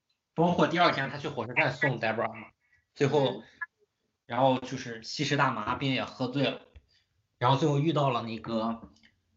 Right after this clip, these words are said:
Speaker 1: 他当时找了个妓女嘛，然后满口就叫他 Deborah，那个场景，
Speaker 2: 嗯。
Speaker 1: 你应该也记得吧？
Speaker 2: 我记得，我记得，我记得。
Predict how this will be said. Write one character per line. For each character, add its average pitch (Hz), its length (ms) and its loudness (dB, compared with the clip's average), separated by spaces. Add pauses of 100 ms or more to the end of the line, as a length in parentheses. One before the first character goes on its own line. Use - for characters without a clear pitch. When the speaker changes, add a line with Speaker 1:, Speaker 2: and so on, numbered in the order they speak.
(320)
Speaker 1:
他 135 180 2
当 139 160 4
时 139 80 0
找 117 140 2
了 113 80 4
个 120 100 0
妓 143 180 0
女 110 140 4
嘛， - 420 -10
然 107 160 -6
后 110 520 2 (720)
满 127 220 4
口 127 180 0
就 117 100 2
叫 117 120 4
他 107 160 -2 (640)
Deborah， 117 440 2 (600)
那 117 120 -2
个 110 80 2
场 107 280 -2
景， 107 80 -2
Speaker 2:
嗯。 - 40 -20 (120)
Speaker 1:
你 110 80 -4
应 107 60 0
该 117 140 0
也 101 120 -2
记 110 160 -4
得 101 120 -4
吧？ - 160 -14 (680)
Speaker 2:
我 226 140 -6
记 254 260 -6
得， 226 260 -4
我 226 120 -8
记 - 200 -10
得， 254 100 -12
我 - 260 -12
记 - 180 -18
得。 - 80 -20